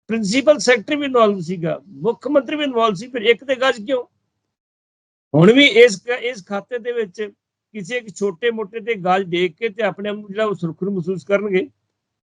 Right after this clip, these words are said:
ਲੇਕਿਨ ਮੈਂ ਇਹ ਦੱਸ ਦਿਆਂ, ਮੁੱਖ ਮੰਤਰੀ ਸਾਹਿਬ, ਇਹ ਲਾਰੈਂਸ ਬਿਸ਼ਨੋਈ ਦੀ ਖਰੜ ਦੀ ਸੀ ਆਈ ਜਿਹੜੀ ਦੋ ਹਜ਼ਾਰ ਬਾਈ ਚ ਇੰਟਰਵਿਊ ਹੋਈ ਆ, ਇਹ ਤੁਹਾ-, ਇਹਦਾ ਪਰਛਾਵਾਂ ਤੁਹਾਡੀਆਂ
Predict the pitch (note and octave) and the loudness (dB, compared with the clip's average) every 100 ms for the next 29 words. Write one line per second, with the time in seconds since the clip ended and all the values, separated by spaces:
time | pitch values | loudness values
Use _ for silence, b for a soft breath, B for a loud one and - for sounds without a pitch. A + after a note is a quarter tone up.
0 | _ E3 G3+ - A#3 A#3 A#3 - A3 C4+ | _ 4 4 4 -2 2 0 2 4 4
1 | A3 G3 D#3 D#3+ G#3 A3 - _ _ _ | 4 2 0 -4 -2 -4 -10 _ _ _
2 | _ _ _ _ - F#3+ - G#3+ A3 G3 | _ _ _ _ -8 -8 -6 -6 -4 -6
3 | F#3+ A3 G3 G#3 A3+ G#3+ - _ - G3 | -8 -10 -6 -2 -2 -4 -12 _ 0 2
4 | E3+ D#3+ E3 F3+ G3+ - F#3 F3 D#3+ D3+ | 4 4 6 4 0 -6 -8 -6 -6 -8
5 | D3 E3+ F#3 G3 E3 G#3 F3 D#3 E3 F#3 | -6 -2 -2 -2 -6 -8 -8 -8 -6 -4
6 | F3+ G3+ F#3+ - E3 F#3+ F#3 G3 F#3 D3 | -4 -4 -4 -2 2 2 2 -6 -6 -2
7 | E3+ F#3 G3 D#3+ C3+ D3 F3 F#3 F#3+ F3 | 0 2 2 0 2 4 4 2 -2 0
8 | F3 D3+ F#3+ F#3+ C#3+ F3 G3 D3+ - _ | 0 0 -4 -2 2 4 4 4 0 _
9 | _ _ _ _ _ _ _ _ _ _ | _ _ _ _ _ _ _ _ _ _
10 | _ _ _ _ _ _ _ - G#3 A#3+ | _ _ _ _ _ _ _ 4 6 6
11 | - A#3 G3+ E3+ G#3+ A#3 A3+ G#3 F3 E3+ | 4 2 2 4 2 2 0 -6 -6 -4
12 | F3+ G3+ A3 A3 F#3+ D#3+ G3+ | -2 0 -2 -2 -2 -2 -4